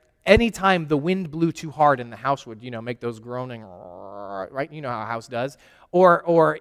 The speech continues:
if, if there was something rustling out in the bushes, it was just a squirrel, but we didn't know that, so it's someone breaking in the house. Get the bat, right? And that's funny now because I can laugh about that a year later, but in the moment, it was terrifying. And it was terrifying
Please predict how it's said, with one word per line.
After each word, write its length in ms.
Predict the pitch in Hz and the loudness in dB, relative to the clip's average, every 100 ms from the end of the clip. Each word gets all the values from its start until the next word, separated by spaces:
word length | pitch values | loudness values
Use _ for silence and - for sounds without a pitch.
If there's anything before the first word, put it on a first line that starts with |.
| _ | _
if, 280 | 165 156 _ | -8 -8 _
if 160 | 160 | -4
there 120 | 185 180 | 0 0
was 120 | 170 | 0
something 340 | 196 185 185 | -2 -2 -4
rustling 440 | 160 165 - 170 165 | -4 -6 -4 -2 -2
out 80 | |
in 80 | 160 | -2
the 60 | 143 | -2
bushes, 260 | 151 165 | -2 -2
it 60 | 139 | -6
was 80 | 180 | -12
just 120 | 190 | -12
a 60 | 135 | -12
squirrel, 400 | - - 139 135 | -16 -8 -4 -4
but 120 | 151 | 2
we 120 | 208 | 2
didn't 180 | 302 143 | 2 -4
know 140 | 120 | -2
that, 160 | 147 - | 0 0
so 100 | 208 | -2
it's 120 | 196 | 4
someone 220 | 277 262 | 6 6
breaking 280 | 208 247 233 | 10 8 8
in 80 | 220 | 2
the 40 | |
house. 360 | 208 277 170 - - - | 2 -4 -6 -8 -14 4
Get 160 | 269 | 6
the 80 | - | 6
bat, 420 | 196 254 95 - - _ _ _ | 6 6 6 -4 -20 _ _ _
right? 280 | 143 202 233 _ | -2 0 0 _
And 140 | 214 | 2
that's 180 | 269 - | 2 -2
funny 340 | - 247 277 214 | -2 0 2 2
now 500 | 151 156 214 262 - _ _ | 2 0 -2 -6 -8 _ _
because 260 | 208 214 190 | 0 0 2
I 120 | 190 | 2
can 180 | 202 208 | 4 0
laugh 220 | 208 247 | 0 2
about 180 | 208 180 | 4 6
that 120 | 175 | 6
a 20 | 165 | 2
year 200 | 175 165 | -2 -2
later, 280 | 180 220 | -2 -2
but 160 | 143 151 - | -4 -8 -8
in 180 | 208 | -8
the 80 | 185 | -6
moment, 460 | 120 135 196 214 180 | -8 -8 -8 -8 -8
it 100 | - | -10
was 280 | 127 107 - _ | -12 -18 -20 _
terrifying. 800 | - 247 254 160 - 107 92 123 _ _ _ _ _ _ _ _ | -12 -10 -6 -8 -8 -20 -20 _ _ _ _ _ _ _ _ _
And 80 | 208 | -12
it 40 | |
was 120 | 202 | -10
terrifying 720 | - 269 302 254 143 127 131 | -12 -8 -6 -6 -6 -8 -12